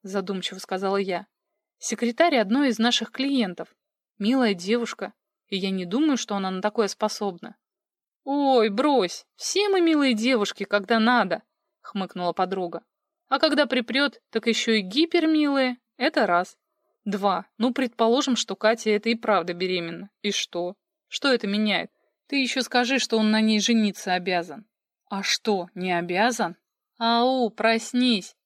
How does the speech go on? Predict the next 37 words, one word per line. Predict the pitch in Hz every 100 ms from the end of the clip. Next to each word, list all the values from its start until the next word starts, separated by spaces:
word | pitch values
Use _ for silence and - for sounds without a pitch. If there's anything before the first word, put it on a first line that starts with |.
| _
Мы | 220
живём | 233 247 247
в | 202
двадцать | 202 269 302 220 -
первом | 262 269 254
веке. | 196 196 - 160 - _ _ -
Как | 220 196
бы | 202
прискорбно | 208 220 - 269 302 208 190
это | 185
ни | 180
звучало, | 185 190 - 294 311
но | 247 208
у |
нас | 226 254
едва | 226 214 208 285
ли | 294
не | 262
каждая | 233 269 240 220 202
пятая | 196 190 180
мать-одиночка. | 180 196 220 180 180 180 175 - - - _ _ _ _ -
Не | 226
считаю, | 247 311 277 196
что | - 190
это | 202 202
нормально. | 185 190 185 175 180 185 _ _ _
Я | 196 185
передёрнула | 185 185 185 175 175 175
плечами. | 190 180 - 175 180 - _ _ _ _ _ _ _
Да | 196 185
и | 185
Петя | 233 285 277
не | 262
такой. | 254 247 240 208 208 _ _ _ _ _ _ _ -
Тьфу | - 359 370
на | 220
тебя, | - 185 185 165